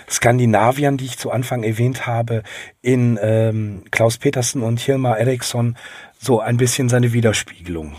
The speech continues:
Das jedenfalls merkt Joshi an. Wir machen einen Sprung auf den siebten November neunzehnhundertfünfundzwanzig. Es ist Samstagmorgen.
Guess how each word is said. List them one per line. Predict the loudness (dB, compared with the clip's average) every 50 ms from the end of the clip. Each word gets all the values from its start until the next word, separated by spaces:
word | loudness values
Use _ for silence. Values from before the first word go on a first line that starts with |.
| -8
Das | -4 -4 -2 -2 -4 -6 -6 -4
jedenfalls | -2 -2 -2 -2 -2 -4 -4 -4
merkt | -4 -4 -4 -4 -2 0
Joshi | 0 0 2 0 -2 -4 -6
an. | -10 -12 -14 -18 -20 _ _ _ _ _ _ _ _ -20 -18 -16 -14 -14 -14 -14 -16 -18 -20 -20 _ _ _ _ _ _ _ _ _ 0
Wir | 4 4
machen | 4 4 2
einen | 0 -2 -2 -2
Sprung | -4 -4 -2 2 4 4 4 2 -2 -4
auf | -6 -8 -6
den | 0 2 2
siebten | 2 2 0 -2 -2 -2 -2 -2 0 2
November | 2 2 4 4 2 2 2 0 0 -2
neunzehnhundertfünfundzwanzig. | 0 0 -2 0 -2 -2 -4 -4 -2 -2 -2 -2 -4 -4 -4 -4 -4 -2 -4 -4 -4 -4 -2 -2 -2 -2 -4 -6 -6 -6
Es | -6 -6 -4
ist | -4 -4
Samstagmorgen. | 0 0 0 -2 -2 -4 -6 -8 -6 -2 0 2 2 2 0 -2 -10